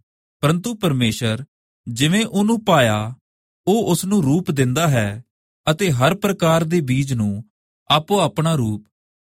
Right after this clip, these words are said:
ਸਭ ਮਾਸ ਇੱਕੋ ਜਿਹਾ ਮਾਸ ਨਹੀਂ, ਸਗੋਂ ਮਨੁੱਖਾਂ ਦਾ ਹੋਰ ਹੈ ਅਤੇ ਪਸ਼ੂਆਂ ਦਾ ਮਾਸ ਹੋਰ ਅਤੇ ਪੰਛੀਆਂ ਦਾ ਮਾਸ ਹੋਰ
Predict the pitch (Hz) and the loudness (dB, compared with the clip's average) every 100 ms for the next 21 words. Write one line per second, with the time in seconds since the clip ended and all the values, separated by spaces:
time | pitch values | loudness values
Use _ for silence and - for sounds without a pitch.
0 | - - 180 202 202 165 165 175 160 160 | -16 -6 -2 -2 0 0 0 -2 -8 -6
1 | 208 185 147 156 151 120 123 139 113 110 | -2 -2 0 0 0 0 -2 -2 -4 -2
2 | 101 107 - _ _ _ - - 165 214 | -4 -8 -16 _ _ _ -8 -4 0 0
3 | 156 127 - - 196 190 151 113 139 123 | 0 -2 -4 -4 -2 -2 0 0 0 0
4 | 107 98 127 _ _ _ 156 214 208 143 | -2 -6 -12 _ _ _ -2 -2 0 -2
5 | - 165 202 202 165 120 123 - 120 98 | -2 -4 -4 -2 0 0 -2 -4 -4 -4
6 | 95 - _ _ _ - 156 214 214 147 | -6 -12 _ _ _ -4 -2 -2 -2 -2
7 | 131 180 196 202 180 131 131 - 127 110 | -2 -4 -4 -2 -2 0 -2 -2 -4 -4
8 | 98 | -4